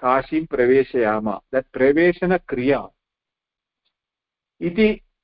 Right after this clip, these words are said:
that is the kriya which makes the kala sankochaka or desha sankochaka ityadi. So that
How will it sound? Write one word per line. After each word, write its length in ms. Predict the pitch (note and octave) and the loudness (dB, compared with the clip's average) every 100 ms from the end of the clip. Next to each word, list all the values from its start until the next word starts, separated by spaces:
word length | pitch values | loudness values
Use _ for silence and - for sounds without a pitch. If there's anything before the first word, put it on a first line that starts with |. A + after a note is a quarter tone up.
| _ C#3 | _ -2
that 240 | D#3 F3 | 0 0
is 180 | A3 G#3 F3+ | 0 0 0
the 80 | F3 | -2
kriya 560 | D3+ C#3 D3+ F3 G#3 | -2 2 2 2 0
which 220 | C#3 D#3 - | -4 -6 -4
makes 340 | C#3 D#3 - | -2 -2 -2
the 100 | E3 | -6
kala 320 | D3+ B2 B2+ C#3 | -2 2 2 2
sankochaka 920 | B2+ A#2+ A#2+ B2 A#2+ A2 G2 G#2 A#2 B2 _ _ _ _ _ _ _ _ _ _ _ _ _ _ - | -4 -6 -2 -2 -2 -6 -4 -4 -6 -14 _ _ _ _ _ _ _ _ _ _ _ _ _ _ 0
or 160 | C#3 C#3+ | 2 4
desha 300 | D3 D#3 E3+ | 2 2 0
sankochaka 760 | D#3 B2 A2+ A2+ A2+ - - G#2 _ _ _ _ _ _ _ _ - | -6 -8 -4 -4 -4 -10 -12 -18 _ _ _ _ _ _ _ _ -8
ityadi. 520 | D3 C#3+ D#3 B2 A#2 _ _ _ _ _ - | -4 2 2 2 -6 _ _ _ _ _ -2
So 240 | E3+ E3+ | -2 0
that 260 | E3 G3+ | 0 0